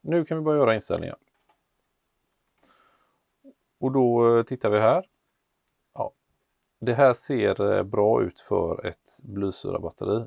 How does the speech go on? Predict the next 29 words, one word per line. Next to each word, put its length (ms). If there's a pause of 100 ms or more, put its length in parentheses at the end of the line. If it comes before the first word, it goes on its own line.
Det 240
vi 100
ska 180
tänka 260
på 100
nu 340 (100)
innan 580
vi 80
kopplar 300
på 420
den 340
sista 420
kabeln 540 (480)
till 420
loaden, 540 (1000)
det 80
är 60
att 180
vi 40
gör 180
en 100
zero 460
current 540
calibration. 800
Det, 80
det 180
innebär 320
att, 320
eh, 360